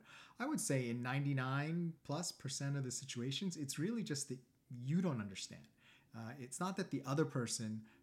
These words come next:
doesn't know what they're doing or isn't, doesn't have good character. It's that you don't understand the motivations and the nuances, uh, you know, going on underneath.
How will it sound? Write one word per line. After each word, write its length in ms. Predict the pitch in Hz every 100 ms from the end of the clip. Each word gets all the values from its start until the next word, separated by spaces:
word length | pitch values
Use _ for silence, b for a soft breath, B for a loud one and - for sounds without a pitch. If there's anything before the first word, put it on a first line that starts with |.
| -
doesn't 240 | 123 127
know 80 | 117
what 160 | 117 110
they're 100 | 110
doing 580 | 110 131 135 131 131
or 120 | 117 117
isn't, 340 | 117 113 113
doesn't 220 | 120 120
have 180 | 117 117
good 160 | 107 107
character. 540 | - 131 165 - 117
It's 140 | 135 -
that 140 | 127 151 143 139
you 220 | 165 214
don't 200 | 214 151
understand 580 | 131 127 - 135 131 123
the 40 |
motivations 840 | 117 120 120 113 117 - 127 117 196
and 140 | 123
the 80 | 110
nuances, 920 | 113 123 117 113 107 - 107 104 - B B B -
uh, 300 | 113 110 110 123
you 80 | 135
know, 120 | 110
going 360 | 110 113 113 110
on 340 | 120 113 110 120 143
underneath. 640 | 110 110 123 151 123 110